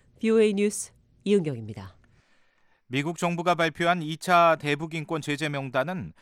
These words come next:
Speaker 2: 다른 북한 관리들에게 경고의 목적이 있다고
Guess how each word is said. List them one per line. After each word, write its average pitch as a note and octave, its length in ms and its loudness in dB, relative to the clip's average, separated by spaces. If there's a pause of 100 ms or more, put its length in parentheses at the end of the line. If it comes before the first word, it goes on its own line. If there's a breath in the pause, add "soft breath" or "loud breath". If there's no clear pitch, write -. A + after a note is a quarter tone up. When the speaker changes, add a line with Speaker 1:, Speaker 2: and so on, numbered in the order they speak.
(260 soft breath)
Speaker 2:
다른 F3 400 -4
북한 D#3+ 360 -4
관리들에게 C3+ 800 -6
경고의 D#3+ 720 -2
목적이 A#2 440 -8
있다고 F#2+ 500 -6